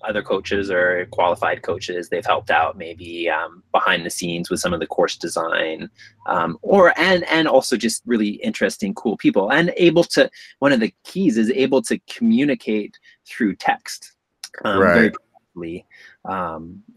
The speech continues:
Speaker 1: and so, and, and also be able to use tools such as, you know, do, we do photo comparison as well. Often we'll take a screenshot of the video and compare it to a video of me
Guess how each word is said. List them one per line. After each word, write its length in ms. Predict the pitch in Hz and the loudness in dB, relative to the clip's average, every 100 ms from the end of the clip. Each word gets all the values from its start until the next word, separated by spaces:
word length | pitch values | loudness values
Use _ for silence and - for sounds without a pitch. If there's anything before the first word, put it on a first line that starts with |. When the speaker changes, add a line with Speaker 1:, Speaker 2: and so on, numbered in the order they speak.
| 107 | -8
Speaker 1:
and 240 | 98 92 | -6 -6
so, 340 | - 113 104 | -4 0 2
and, 220 | - 165 151 | 2 2 2
and 200 | 117 160 | 0 4
also 300 | 135 - 120 | 4 4 4
be 180 | 120 117 | 6 6
able 180 | 107 104 | 6 4
to 80 | |
use 340 | 101 101 98 - | 4 2 0 -2
tools 480 | - 101 101 95 - | -2 2 2 0 -2
such 220 | - - | -4 -2
as, 260 | 95 - | -4 -2
you 80 | 107 | -2
know, 220 | 95 95 92 98 | 0 0 0 -2
do, 180 | 101 92 | -2 0
we 120 | 92 | 0
do 120 | 90 | -2
photo 320 | - 95 92 | -2 0 0
comparison 640 | 90 92 - 92 87 - 90 | 0 -2 2 2 2 0 -4
as 160 | 87 90 | -4 0
well. 380 | 87 90 87 - - - | 2 4 2 -2 -16 -6
Often 340 | - 82 - 92 | 0 0 0 -4
we'll 120 | 90 | -2
take 220 | - 85 | -2 -2
a 240 | 92 90 - - - | 0 0 -4 -12 -20
screenshot 540 | - - 92 - 90 90 | -4 0 0 2 2 2
of 120 | 85 | 0
the 160 | 90 | -2
video 680 | 87 92 85 85 85 85 82 | 0 -2 0 2 4 4 4
and 200 | 82 85 | 2 -2
compare 340 | - 98 90 90 | -6 0 4 4
it 140 | 87 - | 4 -4
to 400 | 90 90 85 85 - - | -4 -2 -4 -6 -12 -6
a 60 | 95 | 0
video 340 | 95 90 87 | 2 4 2
of 100 | 87 | 2
me 480 | 92 90 87 90 | 0 2 0 -2